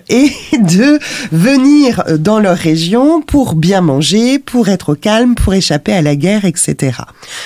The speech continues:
Donc, il y a un petit peu une ambiguïté, hein, en ce qui concerne ces zones, euh, savoyardes, ces, ou ces zones thermales, euh, présentes, euh, dans la région Rhône-Alpes. Dans les campagnes, je dirais que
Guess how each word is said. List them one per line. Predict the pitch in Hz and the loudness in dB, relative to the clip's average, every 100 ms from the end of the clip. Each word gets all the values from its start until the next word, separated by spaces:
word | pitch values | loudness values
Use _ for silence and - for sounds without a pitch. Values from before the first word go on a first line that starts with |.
| - | -8
Donc, | 156 165 | -4 -2
il | 196 180 | 0 2
y | |
a | 233 277 269 | 2 0 -2
un | 170 156 | -4 -6
petit | - | -8
peu | - | -2
une | 247 185 | 2 2
ambiguïté, | 208 220 220 170 175 175 214 269 | 2 2 0 0 -2 0 0 2
hein, | 170 165 190 | 2 0 0
en | 170 | 0
ce | - | -4
qui | 156 | -6
concerne | 147 151 220 240 262 196 - - - | -4 -2 -2 0 0 -2 -6 -16 -8
ces | - 165 | -2 0
zones, | 151 165 220 214 | 0 0 2 2
euh, | 170 139 139 131 135 - - | 0 0 0 -2 -6 -10 -16
savoyardes, | - 160 139 135 147 165 185 | -6 -4 0 0 2 0 0
ces, | - 156 | 0 0
ou | 156 | 0
ces | 147 147 | 0 0
zones | 139 170 170 | 0 0 0
thermales, | 147 139 151 170 202 | 0 0 0 2 2
euh, | 156 127 | 0 -2
présentes, | 123 143 131 165 185 143 120 - - - | -4 -4 -2 -2 -2 -6 -8 -10 -20 -8
euh, | 120 | -4
dans | 139 | -2
la | 165 170 | 0 0
région | 151 175 170 | -2 -2 -2
Rhône-Alpes. | 139 - - - - - - | -2 -6 -10 -18 -20 -20 -4
Dans | 151 277 | 0 2
les | 359 339 | 0 0
campagnes, | 254 208 208 269 403 220 135 - - | -2 0 0 0 0 0 -2 -10 -20
je | - | -6
dirais | 170 208 240 320 | -2 0 0 -2
que | - 202 214 | -2 -2 -2